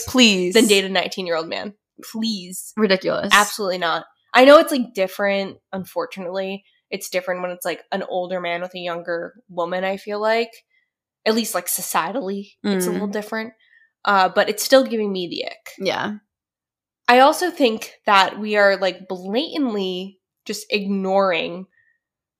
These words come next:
Speaker 2: uh, how these girls feel. They've made it very
Speaker 1: <laughs>
Speaker 2: clear how they feel. And
Speaker 1: Yeah.
Speaker 2: you're like, "Well, let's just push that to the side and figure
Speaker 1: How
Speaker 2: out
Speaker 1: about
Speaker 2: how
Speaker 1: we
Speaker 2: we can get
Speaker 1: switch?
Speaker 2: what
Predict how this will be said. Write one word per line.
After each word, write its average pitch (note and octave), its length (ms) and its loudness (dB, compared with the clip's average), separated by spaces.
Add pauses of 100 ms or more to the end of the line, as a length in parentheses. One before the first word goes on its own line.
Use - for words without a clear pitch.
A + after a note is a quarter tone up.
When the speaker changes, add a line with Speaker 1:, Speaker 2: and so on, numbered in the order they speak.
(100)
Speaker 2:
uh, G3+ 160 4
how A3 240 2
these G#3 240 -4
girls D4+ 360 0
feel. - 420 -8 (120)
They've A#3+ 240 2
made D#4+ 240 6
it A#3+ 80 0
very C4+ 380 10
Speaker 1:
<laughs> A3+ 140 2
Speaker 2:
clear B3+ 220 6
how G#3 140 8
they F#3+ 140 2
feel. F#3 360 4
And C4+ 100 10
Speaker 1:
Yeah. - 100 12
Speaker 2:
you're B3+ 160 12
like, A3+ 280 10
"Well, D4 200 12
let's G#4 180 10
just - 240 6
push D#4 220 4
that F4 280 12
to C4 60 4
the G#3 120 4
side G#3+ 340 8
and A3 80 -2
figure C#4+ 240 6
Speaker 1:
How - 140 12
Speaker 2:
out - 60 12
Speaker 1:
about C#4 100 8
Speaker 2:
how C4+ 80 12
Speaker 1:
we C#4 60 10
Speaker 2:
we C#4 60 8
can G3 240 8
get B3+ 180 12
Speaker 1:
switch? - 40 4
Speaker 2:
what G3+ 260 6